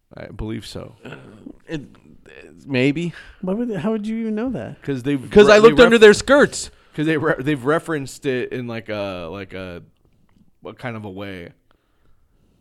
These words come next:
Speaker 1: Yeah. I don't know, man. Maybe it's four dicks.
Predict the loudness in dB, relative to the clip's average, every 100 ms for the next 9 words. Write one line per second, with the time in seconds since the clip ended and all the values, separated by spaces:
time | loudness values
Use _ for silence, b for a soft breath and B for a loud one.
0 | _ _ -16 -14 -16 -20 _ _ _ _
1 | _ _ _ _ -16 -14 -14 -18 -20 -20
2 | -20 -20 -20 _ _ _ _ _ -20 _
3 | _ _ _ -12 -8 -6 -6 -6 -8 -8
4 | -14 -18 -20